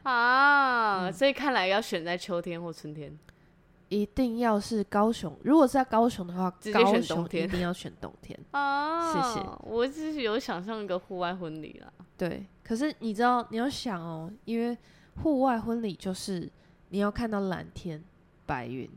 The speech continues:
Speaker 1: 嗯。
Speaker 2: 然后草地、绿草地。
Speaker 1: 对啊。
Speaker 2: 所以你光要够，然后你天气要够好，那一定要在夏天的白天，要不然就是在早上。
Speaker 1: 但是大家这妆会融掉。
Speaker 2: 对，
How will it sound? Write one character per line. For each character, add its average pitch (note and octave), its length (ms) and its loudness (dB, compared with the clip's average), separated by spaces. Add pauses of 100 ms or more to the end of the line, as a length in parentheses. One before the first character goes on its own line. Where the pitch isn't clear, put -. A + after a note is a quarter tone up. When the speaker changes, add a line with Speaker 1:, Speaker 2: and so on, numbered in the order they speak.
(220)
Speaker 1:
嗯。 F3+ 440 -4 (120)
Speaker 2:
然 E3 160 -6
后 F3 120 -4
草 - 320 -10
地、 F3 140 -12 (100)
绿 F#3 160 0
草 - 260 -14
地。 - 160 -12 (120)
Speaker 1:
对 B3 180 -2
啊。 G3 180 -4
Speaker 2:
所 A3 140 -2
以 - 20 0
你 G#3 80 -4
光 F3+ 240 -4
要 F3 140 -2
够， - 300 -6 (540)
然 F3 160 -6
后 F#3 120 -4
你 F3 100 -8
天 F3 200 -8
气 F3+ 120 -10
要 E3 120 -6
够 E3 200 -6
好， - 240 -12 (340)
那 B3 80 -4
一 A#3+ 60 -4
定 G#3 120 -4
要 G#3 160 0
在 G3 120 -2
夏 F#3+ 240 -8
天 E3 300 -10 (160)
的 D#3+ 80 -8
白 C#3 180 -6
天， C3 220 -14 (1400)
要 A#3+ 120 2
不 A3 40 2
然 F#3 100 0
就 F3+ 60 -2
是 F3+ 60 -4
在 E3+ 200 -2
早 - 220 -12
上。 - 240 -10 (260)
Speaker 1:
但 A3+ 220 -2
是 A3 80 -8
大 G#3 100 0
家 G3+ 160 2
这 G3+ 80 -6
妆 E3+ 320 -6
会 F3 120 -4
融 C#3+ 260 -10
掉。 F3+ 180 2
Speaker 2:
对， E3+ 100 -2